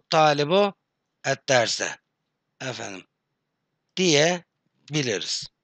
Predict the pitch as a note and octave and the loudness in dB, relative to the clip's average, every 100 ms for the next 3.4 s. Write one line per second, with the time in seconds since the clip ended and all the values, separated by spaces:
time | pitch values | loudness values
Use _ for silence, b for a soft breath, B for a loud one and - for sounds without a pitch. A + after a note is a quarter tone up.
0 | _ _ _ _ _ _ _ _ _ _ | _ _ _ _ _ _ _ _ _ _
1 | _ _ _ _ _ _ B B - E3+ | _ _ _ _ _ _ B B -2 0
2 | D#3 D3+ C3+ B2 A#2+ A#2 A#2 A2 A2 A#2 | 0 -2 -2 -4 -6 -6 -6 -8 -8 -10
3 | G#2+ G#3+ - | -2 -2 -2